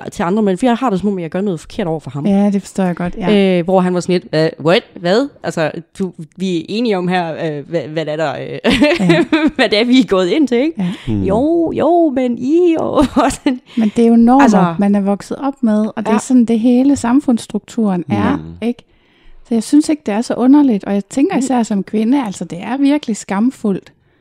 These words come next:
Speaker 2: Altså, jeg har tænkt
Speaker 1: Ja, det har jeg i
Speaker 2: meget
Speaker 1: hvert fald følt.
Speaker 2: Ja,
Speaker 1: Ja.
Speaker 2: altså, jeg har tænkt meget over det på det sidste, om det har været en fejl at stå frem.
Speaker 1: Ja.
Speaker 2: Fordi at, øh, burde jeg, eller sådan, den der følelse af, at nogen i virk-, nogen synes, at jeg burde skamme mig.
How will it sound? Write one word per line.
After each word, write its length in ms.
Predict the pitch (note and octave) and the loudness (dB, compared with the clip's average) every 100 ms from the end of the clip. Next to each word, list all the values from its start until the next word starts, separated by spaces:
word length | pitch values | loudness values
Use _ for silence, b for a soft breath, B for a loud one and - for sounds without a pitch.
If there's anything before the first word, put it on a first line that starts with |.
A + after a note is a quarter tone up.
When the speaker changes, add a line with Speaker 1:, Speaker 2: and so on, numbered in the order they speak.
| _ _ _ - | _ _ _ -10
Speaker 2:
Altså, 160 | G3 | -4
jeg 180 | G3+ G#3+ | -2 0
har 60 | B3+ | -2
tænkt 280 | - A#3 - | -2 -4 -2
Speaker 1:
Ja, 40 | |
det 100 | - | -2
har 60 | A#3+ | 2
jeg 60 | |
i 20 | F#3+ | 4
Speaker 2:
meget 120 | - | 2
Speaker 1:
hvert 140 | - | -2
fald 160 | - - | -10 -14
følt. 360 | - C#3 - _ - | -16 -16 -20 _ -4
Speaker 2:
Ja, 80 | E4+ - - | -4 -6 -10
Speaker 1:
Ja. 100 | G#3 | -6
Speaker 2:
altså, 180 | G#3 A3 | -4 -2
jeg 120 | A#3+ | 0
har 80 | D4+ | 0
tænkt 240 | - F#3 | -2 -4
meget 340 | F#3+ A#3+ E4 B3 | -2 2 4 4
over 100 | F#3+ | 2
det 120 | F3+ | -2
på 100 | G3 | -4
det 140 | F#3 | -6
sidste, 400 | - A3 - F#3 | -4 -6 -4 -6
om 120 | E3 E3 | -4 -4
det 100 | F3 | -4
har 100 | F3+ | -6
været 140 | E3+ | -6
en 80 | E3+ | -8
fejl 360 | - C4+ B3 E3+ | -6 -4 -4 -4
at 80 | D3+ | -8
stå 140 | F#3 | -12
frem. 320 | - A3+ - _ _ _ _ _ _ _ _ _ - | -6 -4 -4 _ _ _ _ _ _ _ _ _ -4
Speaker 1:
Ja. 100 | B3 | -4
Speaker 2:
Fordi 260 | - A3+ G#3 | 0 2 2
at, 320 | F3 E3 - | 0 -4 -10
øh, 160 | F3 F3+ F3+ _ _ _ _ _ _ _ _ | -10 -8 -10 _ _ _ _ _ _ _ _
burde 220 | A#3+ A#3 G3+ | 0 2 0
jeg, 160 | E3 - F#3 - | -2 -6 -8 -6
eller 140 | F3+ E3+ | -6 -4
sådan, 340 | A#3 G3 F3 _ _ - | 0 0 -2 _ _ -4
den 120 | A3+ | 0
der 100 | G#3 | 0
følelse 520 | - B3 C4+ C#4+ - | 0 2 4 2 0
af, 160 | G3 F#3 | -2 -2
at 120 | F#3 | -2
nogen 460 | G3+ G#3 A#3+ C4 - | 0 2 4 2 0
i 100 | - | -6
virk-, 300 | F#3+ G#3+ - | -2 -2 0
nogen 340 | A3+ B3+ C#4+ D4 | 2 6 6 4
synes, 520 | - A3 A3+ - _ _ - | 2 0 -2 -8 _ _ -6
at 100 | F#3+ | -4
jeg 140 | F3+ | -4
burde 240 | F#3+ F3+ | -4 -6
skamme 320 | - E3+ E3 | -8 -8 -6
mig. 120 | F#3 | -6